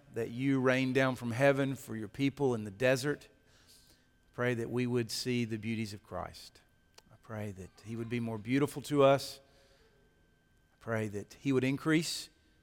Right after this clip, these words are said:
that we would decrease, Father. And as always, as I pray, um, we are great sinners. I am a great sinner. I pray that I would not be seen.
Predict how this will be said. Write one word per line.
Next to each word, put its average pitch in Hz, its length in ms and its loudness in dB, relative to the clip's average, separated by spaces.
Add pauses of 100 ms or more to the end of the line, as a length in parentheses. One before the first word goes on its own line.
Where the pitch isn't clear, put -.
(120)
that - 120 -16
we 120 180 0
would 131 180 2
decrease, 135 540 -2
Father. 131 380 4
And 113 120 -6
as 110 140 -6
always, 127 400 4
as 123 100 -4
I 120 120 0
pray, 123 400 0 (840)
um, 123 300 -16 (180)
we 127 160 0
are 123 60 4
great 123 320 0
sinners. 107 460 -4
I 131 220 4
am 131 140 2
a 123 60 -2
great 110 260 -6
sinner. 101 400 -10 (300)
I 104 80 -10
pray 127 300 4
that 113 240 -4 (1300)
I 135 160 8
would 139 140 6
not 117 160 0
be 117 100 -6
seen. 95 380 -10